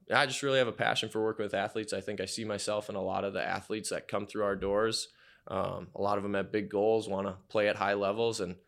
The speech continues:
uh, I see myself in them, uh, helping them achieve their goals. And then, man, I just love being around it. It's a fun job. Like, you get to play music,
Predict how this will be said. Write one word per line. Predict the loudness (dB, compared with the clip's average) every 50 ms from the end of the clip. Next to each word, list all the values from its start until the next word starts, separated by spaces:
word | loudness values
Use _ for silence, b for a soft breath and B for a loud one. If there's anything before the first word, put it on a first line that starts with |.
| b b b b b b b b b b -2
uh, | -2 0 2 2 0 0 0
I | 2
see | 2 4 4 4
myself | 4 2 2 2 2 4 4 2 2 2
in | -2 -2 0
them, | 0 0 0 -2 -4 -8 -12 -10 -8
uh, | -6 -6 -6 -8 -6
helping | -4 -4 -4 -2 -4 -4
them | -4 -4 -4
achieve | -4 -4 -6 -6 -6 -4
their | -2 -2 -2 0
goals. | 0 0 0 2 2 0 0 -2 -6 -8 -14 _ _ -6
And | -4 -2 0
then, | 2 2 2 0 0 -4 -8 -12 _ _ _
man, | -4 -2
I | 0 0
just | 0 -2 -2 0
love | 0 0 2 0
being | 0 -2 -2
around | -2 -4 -4 -4 -4 -4
it. | -6
It's | -8 -10
a | -6
fun | -2 -2 -2 -2 -2
job. | -2 -4 -4 -4 -4 -6 -10 -14 -16
Like, | -18 -18 _ _ _ _ _ _
you | -20 -20
get | -20
to | -4
play | 0 0 2 2
music, | 2 0 0 0 0 0 -2 -2 -2 -8